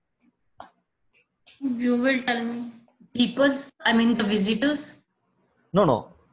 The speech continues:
Speaker 2: Just simply, you just tell me like, uh, uh, I will tell you the story, okay?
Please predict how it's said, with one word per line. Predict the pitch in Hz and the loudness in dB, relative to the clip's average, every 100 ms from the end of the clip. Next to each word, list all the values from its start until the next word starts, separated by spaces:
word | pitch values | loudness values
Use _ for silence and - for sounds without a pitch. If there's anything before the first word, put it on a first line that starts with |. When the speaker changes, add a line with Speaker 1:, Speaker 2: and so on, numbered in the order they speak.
| - 127 | -4 0
Speaker 2:
Just | 165 202 - - - - | 2 0 -6 -16 -14 -2
simply, | 214 226 240 214 175 - _ _ _ _ - | 0 0 0 0 0 -6 _ _ _ _ -4
you | 131 | 0
just | 131 156 - | 0 -2 0
tell | 135 127 | 2 2
me | 143 151 | 0 0
like, | 135 127 123 - | 2 0 -2 -6
uh, | 104 101 - _ _ _ _ _ _ _ _ _ _ _ _ _ | -6 -6 -14 _ _ _ _ _ _ _ _ _ _ _ _ _
uh, | 131 127 127 127 127 | 0 2 2 2 2
I | 160 | 4
will | 196 180 | 6 6
tell | 170 | 4
you | 156 170 | 6 6
the | 156 | 4
story, | - 131 113 110 | 0 0 0 0
okay? | 107 - 143 127 | -4 -2 -2 -2